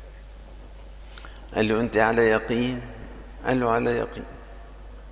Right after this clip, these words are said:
قال له: "ما بتسكن لي أحد،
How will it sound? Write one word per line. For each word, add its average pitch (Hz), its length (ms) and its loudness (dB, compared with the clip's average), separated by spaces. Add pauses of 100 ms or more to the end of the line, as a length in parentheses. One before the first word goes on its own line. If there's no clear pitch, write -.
(1400)
قال 127 140 0
له: 131 140 2
"ما 131 200 4
بتسكن 123 540 -2
لي - 180 2
أحد، - 220 -4